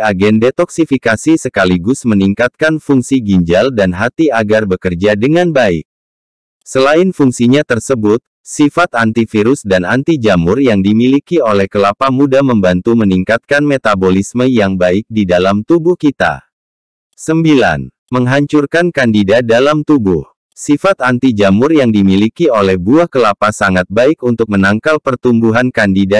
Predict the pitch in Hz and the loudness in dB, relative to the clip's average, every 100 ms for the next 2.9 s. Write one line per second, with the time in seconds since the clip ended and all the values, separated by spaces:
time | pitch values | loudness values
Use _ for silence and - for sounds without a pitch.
0 | 127 117 95 92 90 92 104 - 139 107 | 2 0 0 -2 -2 -2 -2 -4 -2 -2
1 | 98 90 101 107 98 87 92 104 131 127 | 0 0 0 0 -2 0 0 0 -2 -2
2 | 117 104 113 110 147 175 165 120 85 | -2 -2 -2 0 0 0 -2 -2 -4